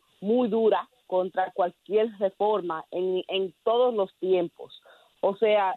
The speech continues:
eh, los sindicatos no quieren ver cambio, eh, a ningún, a ningún tipo de, de ley que le afecte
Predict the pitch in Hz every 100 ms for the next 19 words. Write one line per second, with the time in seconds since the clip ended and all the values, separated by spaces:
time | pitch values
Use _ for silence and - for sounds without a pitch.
0 | - 196 202 - 185 202 190 196 262 214
1 | 202 196 202 196 190 180 185 - 208 196
2 | 196 190 269 _ _ _ _ _ - -
3 | 196 180 170 - 185 190 190 180 233 247
4 | - 190 196 196 190 220 247 226 220 208
5 | 196 185 175 160 165 180 175 202 170 185
6 | - - - _ - 202 190 180 - 233
7 | 240 - - 175